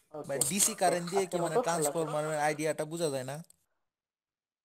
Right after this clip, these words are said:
Speaker 1: ডিসি দিয়ে ট্রান্সফর-, ডিসি current থাকলে transformer কোনোদিন কাজই করবে না। ট্রান্সফরমারের পয়দাই হইছে এসি কারেন্টের জন্য।
Speaker 2: ও।
Speaker 1: transformer জিনিসটাই এই, তুমি ডিসি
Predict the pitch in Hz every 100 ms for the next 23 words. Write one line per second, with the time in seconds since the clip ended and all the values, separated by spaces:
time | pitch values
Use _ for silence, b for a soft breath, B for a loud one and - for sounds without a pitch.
0 | _ _ _ _ _ _ _ _ _ 180
1 | 208 - 262 220 269 277 254 226 226 254
2 | 220 180 170 196 180 202 226 254 247 247
3 | 233 247 247 240 - 220 226 226 190 196
4 | 214 208 208 202 202 - 190 196 196 156
5 | 127 120 120 _ _ _ _ _ - 170
6 | 165 208 214 220 220 226 208 240 226 226
7 | 202 196 190 160 139 123 110 101 - _
8 | _ _ _ _ _ _ _ _ _ _
9 | _ 156 123 110 113 120 _ _ _ _
10 | _ _ _ _ _ _ _ _ _ -
11 | 170 170 226 208 180 208 214 254 247 185
12 | 185 190 190 196 b b - 190 190